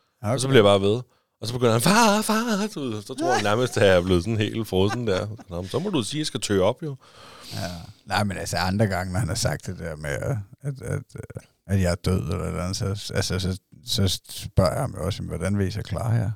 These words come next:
Speaker 1: dig og mor?"
Speaker 2: Ja, <laughs> den er også god.
Speaker 1: Ja, så
Speaker 2: Ja,
Speaker 1: snakker vi
Speaker 2: det
Speaker 1: lidt om det på den måde, ikke?
Speaker 2: Ja.
Speaker 1: Altså, så er det jo ikke sikkert, at du kan få lige så mange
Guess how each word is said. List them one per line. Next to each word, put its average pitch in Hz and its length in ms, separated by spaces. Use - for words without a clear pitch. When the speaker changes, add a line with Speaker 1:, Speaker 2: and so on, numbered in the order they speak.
Speaker 1:
dig 92 140
og 95 60
mor?" 101 220
Speaker 2:
Ja, 110 200
<laughs> 160 520
den 127 140
er 131 40
også 98 200
god. 101 260
Speaker 1:
Ja, 135 140
så 85 140
Speaker 2:
Ja, 87 180
Speaker 1:
snakker 101 200
vi 98 60
Speaker 2:
det 92 80
Speaker 1:
lidt 92 100
om 92 140
det 90 80
på 87 100
den 87 220
måde, 98 340
ikke? 85 100
Speaker 2:
Ja. 80 100
Speaker 1:
Altså, - 160
så - 60
er 98 40
det 98 60
jo 87 60
ikke 90 160
sikkert, 90 260
at - 60
du 85 80
kan 82 140
få 78 100
lige 87 140
så - 120
mange 90 340